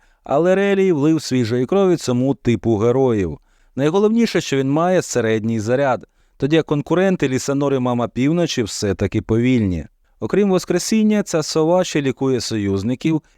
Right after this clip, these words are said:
і дає непогану унікальну броню, яка фіксовано знижує урон залежно від різниці між атакою того перса, що б'є,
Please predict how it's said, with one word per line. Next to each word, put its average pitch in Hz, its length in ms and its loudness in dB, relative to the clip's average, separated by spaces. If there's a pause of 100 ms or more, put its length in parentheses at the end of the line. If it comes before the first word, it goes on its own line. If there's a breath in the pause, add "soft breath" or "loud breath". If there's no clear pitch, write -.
і 175 140 2
дає 160 360 2
непогану 147 640 0
унікальну 113 580 0
броню, 127 560 -2 (300)
яка 165 360 0
фіксовано 156 680 0
знижує 127 480 0
урон 175 300 2
залежно 127 480 0
від 113 200 -2
різниці 117 580 0
між 107 240 -2
атакою 110 580 0
того 110 280 -2
перса, 107 420 0
що - 200 -6
б'є, 107 400 -2